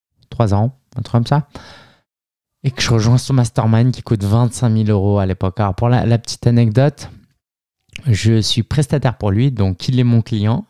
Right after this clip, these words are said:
hein, je l'aide à lancer son podcast, hein, euh, je, je facture un montant à quatre chiffres, j'en suis très fier d'ailleurs à ce moment-là. Quand j'y réfléchis, c'était assez ouf. Genre je, je prends le billet, je vais à Malte et tout, je, je lance son podcast.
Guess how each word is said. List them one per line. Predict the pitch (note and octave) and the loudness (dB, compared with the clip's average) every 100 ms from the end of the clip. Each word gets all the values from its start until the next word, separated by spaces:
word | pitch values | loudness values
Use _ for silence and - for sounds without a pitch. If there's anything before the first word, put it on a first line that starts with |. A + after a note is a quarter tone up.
| - | -4
hein, | A2+ | -2
je | G#2 | 0
l'aide | G#2 A2 G#2+ | 0 2 2
à | |
lancer | G2 G2 - | 0 -2 -4
son | G#2 G#2+ | -2 -2
podcast, | F#2+ - - C#3+ - | -2 -4 -2 -4 -2
hein, | A2 A2+ | 0 2
euh, | F#2 F2 | 2 0
je, | F2 E2+ E2+ F2+ - - - - | -2 -4 -4 -6 -10 -20 -20 -20
je | - | -6
facture | G#2 F#2+ - F#2+ | -6 -4 -4 0
un | F#2 | 2
montant | G2 F#2+ G2 | 2 0 -2
à | F#2 | -2
quatre | - A2 | -4 -6
chiffres, | - D3 C#3 - F2+ | -2 0 0 0 0
j'en | E2+ F#2+ | 0 -2
suis | - F#2 F2 | -2 -4 -4
très | - | -4
fier | A2+ - C3+ | -4 -2 0
d'ailleurs | B2 C3 C3+ | 2 2 2
à | A#2+ | -2
ce | - | -2
moment-là. | A2+ A2 C3 B2 A2 - - - | -2 0 0 -2 -6 -10 -12 -6
Quand | G2 | -4
j'y | G2+ F#2+ | -2 -2
réfléchis, | F#2+ G#2 G2 A#2 | -2 -2 -2 -4
c'était | - - F2 | -6 -6 -4
assez | F#2+ - - - | -2 -2 -4 0
ouf. | C3 C3 - - - - | 0 -2 -8 -18 -20 -8
Genre | - G2+ | -2 -2
je, | - G2+ F#2 | 0 0 0
je | - | -2
prends | - | -2
le | G#2+ | 0
billet, | G#2 A#2+ | 2 0
je | G2+ | 2
vais | G2 | 0
à | F#2 | 0
Malte | A2 A2+ A2 | 0 -2 -4
et | |
tout, | G2+ A2+ A2+ | -2 0 0
je, | G#2+ F#2+ F#2 | 0 0 0
je | F2+ | 0
lance | F#2+ G2+ | 0 0
son | - G2 | 0 0
podcast. | G2 - C#3 - | -2 0 0 0